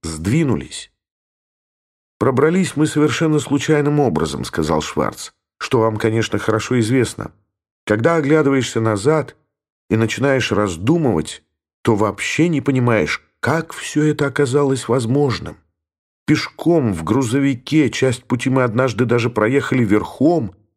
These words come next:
на двух огромных добродушных крестьянских лошадях, которых батрак гнал на продажу. В Бордо уже находились войска. Город не был ещё оккупирован, но немецкие части уже прибыли.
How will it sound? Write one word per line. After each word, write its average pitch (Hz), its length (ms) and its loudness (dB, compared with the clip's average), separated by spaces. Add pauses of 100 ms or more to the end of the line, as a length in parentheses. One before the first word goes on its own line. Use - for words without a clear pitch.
на 101 120 2
двух 117 340 0 (180)
огромных 110 720 2
добродушных 104 640 0
крестьянских 120 760 -2
лошадях, 123 600 0 (280)
которых 101 420 0
батрак 107 540 -2
гнал 113 340 0
на 104 140 -2
продажу. 107 760 0 (720)
В 87 140 -2
Бордо 123 420 4
уже 143 240 2
находились 131 640 0
войска. 120 600 0 (720)
Город 156 400 2
не 175 180 2
был 120 200 2
ещё 113 420 0
оккупирован, 98 840 -2
но 87 80 0
немецкие 120 640 0
части - 420 -2
уже 113 260 2
прибыли. 90 640 -2